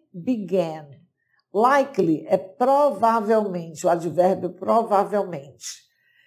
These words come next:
Ele quer que a gente reescreva essa oração da mesma maneira. Aí ele quer saber se essa oração que ele está dando está reescrita da mesma maneira. Então ele fez assim, "The evolution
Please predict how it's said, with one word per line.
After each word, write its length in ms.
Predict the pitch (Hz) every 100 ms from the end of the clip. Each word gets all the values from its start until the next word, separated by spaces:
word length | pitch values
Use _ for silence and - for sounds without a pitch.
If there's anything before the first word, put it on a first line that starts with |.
| _ _ -
Ele 260 | 240 240 226
quer 520 | - 247 240 196 -
que 80 | 190
a 40 |
gente 320 | 185 208 -
reescreva 840 | 208 262 247 - - 208 226 185 180
essa 200 | 196 185
oração 460 | 165 151 - 196
da 140 | 185 170
mesma 440 | 180 254 240 240
maneira. 720 | 240 254 214 180 160 131 95 _ _ _
Aí 240 | 170 180 226
ele 200 | 233 233
quer 180 | 220 208
saber 380 | 190 160 214 214
se 240 | 214 214
essa 280 | 254 269 240
oração 460 | 190 180 185 185 180
que 80 |
ele 100 | 175
está 220 | 151 - 143
dando 300 | 156 202 202
está 160 | 180
reescrita 720 | 175 208 214 214 - 208 208
da 140 | 190 190
mesma 400 | 180 226 208 226
maneira. 600 | 247 214 170 127 - -
Então 260 | 180 - 190
ele 120 | 202
fez 240 | 220 208
assim, 420 | 233 247 - 147 127 _ _ - _ -
"The 120 | 220
evolution 840 | 214 220 185 196 233 240 269 262